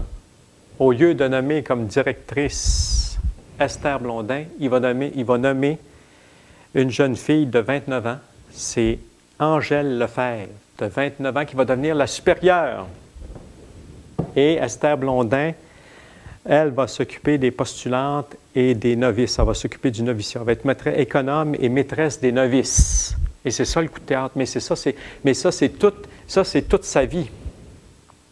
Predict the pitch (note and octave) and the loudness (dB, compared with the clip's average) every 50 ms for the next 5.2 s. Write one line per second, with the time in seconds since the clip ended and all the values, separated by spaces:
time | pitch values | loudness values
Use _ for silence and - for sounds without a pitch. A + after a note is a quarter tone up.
0 | _ _ _ _ _ - - F#3 D#3+ - D3+ - - F3 - E3+ D3+ D3 E3+ - | _ _ _ _ _ 0 0 0 4 4 2 2 2 2 4 4 2 2 0 4
1 | - - - C#3+ B2 - F3+ D#3 - - D3+ C3+ B2+ A#2+ G#2+ - - E3+ F3+ E3+ | 4 4 6 6 0 -2 -4 -8 -2 -2 0 2 2 2 0 0 0 -2 -2 -2
2 | B2+ A2 A2+ - - - _ _ _ _ _ _ _ _ _ - C3 A#2 - C#3 | -4 -6 -8 -12 -20 -20 _ _ _ _ _ _ _ _ _ -4 -4 -2 0 0
3 | B2+ C3 B2+ - - D#3 D#3 E3 C#3+ B2 A2+ - - B2+ - - - C3+ B2 G#2+ | 0 0 -2 -2 0 2 2 2 2 0 -2 -4 -4 -10 -8 -6 -6 -4 -4 -4
4 | A#2 A2+ - - _ _ _ _ _ - - - - - - B2 - - D#3 C#3+ | -6 -10 -12 -18 _ _ _ _ _ -20 -20 -20 -20 -8 -6 -6 -2 -2 -2 -2
5 | - - C3 | -2 -6 -8